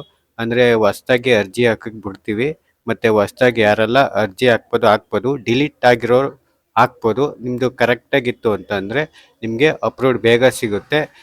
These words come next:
ನೀವೇನಾರ ಬಿ ಪಿ ಎಲ್ ಕಾರ್ಡ್‌ಗೆ ನೀವೇನಾರ ಅರ್ಜಿ ಹಾಕೋದಾದ್ರೆ ಈ ತಿಂಗಳು ಹಾಕ್ಬೋದು, ಇನ್ನೇನೋ ಬಿಡ್ಬೋದು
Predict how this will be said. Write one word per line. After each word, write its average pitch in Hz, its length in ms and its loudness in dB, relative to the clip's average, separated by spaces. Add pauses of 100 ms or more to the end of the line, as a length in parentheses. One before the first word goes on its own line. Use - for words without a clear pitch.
(180)
ನೀವೇನಾರ 131 400 2
ಬಿ 127 200 0
ಪಿ 127 140 -2
ಎಲ್ 127 140 0
ಕಾರ್ಡ್‌ಗೆ 127 540 2
ನೀವೇನಾರ 117 520 0
ಅರ್ಜಿ 104 260 -2
ಹಾಕೋದಾದ್ರೆ 110 580 0 (540)
ಈ 127 120 -2
ತಿಂಗಳು 123 480 0
ಹಾಕ್ಬೋದು, 110 580 2
ಇನ್ನೇನೋ 117 420 -4
ಬಿಡ್ಬೋದು 107 640 -2